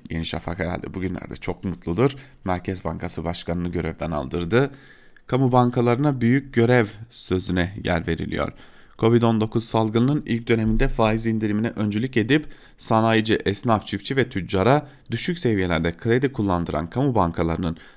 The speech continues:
bugün de elini taşın altına koyması gerekiyor. Merkez Bankası'nın kamuoyunu isyan ettiren ve faizleri yüzde on dokuza çıkaran iki, iki yüz baz puanlık artışının kredilere yansıtılmaması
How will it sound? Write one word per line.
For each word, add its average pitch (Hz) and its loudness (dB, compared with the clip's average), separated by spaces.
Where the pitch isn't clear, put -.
bugün 135 2
de - 0
elini 120 0
taşın 123 -2
altına 110 0
koyması 92 0
gerekiyor. - -2
Merkez 101 -2
Bankası'nın 98 -2
kamuoyunu 135 0
isyan 117 0
ettiren 110 2
ve 90 2
faizleri 95 0
yüzde 90 -2
on 135 2
dokuza 90 -4
çıkaran 117 0
iki, 135 -2
iki 156 -2
yüz 98 -4
baz 98 2
puanlık 92 0
artışının 98 0
kredilere 123 0
yansıtılmaması 95 0